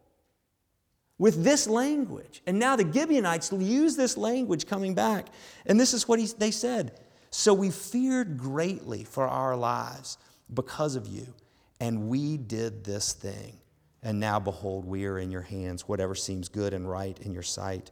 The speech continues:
to do to us, do it." The Gibeonites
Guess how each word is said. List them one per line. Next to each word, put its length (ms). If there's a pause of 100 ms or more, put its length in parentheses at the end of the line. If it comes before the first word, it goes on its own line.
(180)
to 120
do 320
to 220
us, 400 (380)
do 220
it." 260 (2250)
The 140
Gibeonites 840